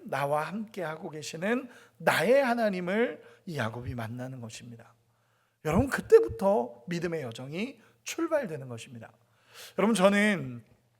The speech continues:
이제 청년 사역도 오래 했고 청소년 사역도 했고 그러면서 참 많이 느꼈던 건 뭐냐면 모태신앙들이었습니다. 모태신앙들,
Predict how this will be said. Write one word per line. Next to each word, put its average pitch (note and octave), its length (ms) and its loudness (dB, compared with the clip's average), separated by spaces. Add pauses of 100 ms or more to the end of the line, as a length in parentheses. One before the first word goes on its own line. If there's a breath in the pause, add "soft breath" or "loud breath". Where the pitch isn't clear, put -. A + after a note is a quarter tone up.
(280)
이제 C3+ 120 0
청년 G#3+ 400 0
사역도 E3 640 0
오래 D3 200 0
했고 D3+ 480 -6
청소년 G#3 440 -2
사역도 D#3 400 -2
했고 A#2+ 360 -8 (220 loud breath)
그러면서 F#3+ 460 4
참 G#3+ 200 -10
많이 D#3 200 -4
느꼈던 E3+ 400 -4
건 E3+ 120 -2
뭐냐면 B2+ 600 -6 (640 loud breath)
모태신앙들이었습니다. E3+ 1400 2
모태신앙들, C3 840 -6